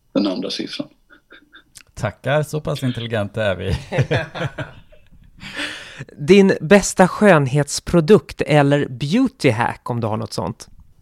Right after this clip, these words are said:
Speaker 1: Ja, det är ju läppstiftet, såklart. Mac.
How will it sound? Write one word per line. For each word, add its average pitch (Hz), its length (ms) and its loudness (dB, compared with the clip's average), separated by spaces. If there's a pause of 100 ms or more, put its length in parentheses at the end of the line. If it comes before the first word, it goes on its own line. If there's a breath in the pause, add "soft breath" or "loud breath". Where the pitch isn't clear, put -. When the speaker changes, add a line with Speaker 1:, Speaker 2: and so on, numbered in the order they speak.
(180)
Speaker 1:
Ja, 120 100 -2
det 104 100 0
är 101 40 -2
ju 98 100 -4
läppstiftet, 92 680 -8
såklart. - 500 -12 (2500)
Mac. 101 220 -4